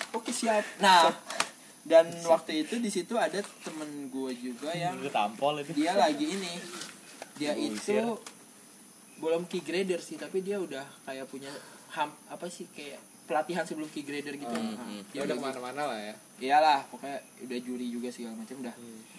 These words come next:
Speaker 1: Dia nyeduh. Habis itu, "Yaudah nih, Mas, coba cobain seduhan saya." Udah tuh. Jujur dalam hati gua waktu itu ya,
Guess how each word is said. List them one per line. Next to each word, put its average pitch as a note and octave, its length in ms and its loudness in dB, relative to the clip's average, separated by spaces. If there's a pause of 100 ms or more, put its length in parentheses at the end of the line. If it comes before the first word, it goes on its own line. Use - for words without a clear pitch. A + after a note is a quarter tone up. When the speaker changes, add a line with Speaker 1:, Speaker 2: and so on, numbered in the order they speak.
Speaker 1:
Dia B2+ 140 -2
nyeduh. A2+ 400 -6 (800)
Habis - 220 -12
itu, C#3+ 160 -10 (120)
"Yaudah D3+ 220 -2
nih, G3 100 2
Mas, A3+ 140 0
coba G3 220 0
cobain F#3 280 0
seduhan E3+ 300 -2
saya." E3+ 400 -2
Udah B2 160 -8
tuh. B2+ 240 -6 (1040)
Jujur A3 360 8
dalam A3+ 240 12
hati A3 220 8
gua G#3 180 10
waktu G#3+ 240 8
itu A#3+ 100 2
ya, F3+ 280 12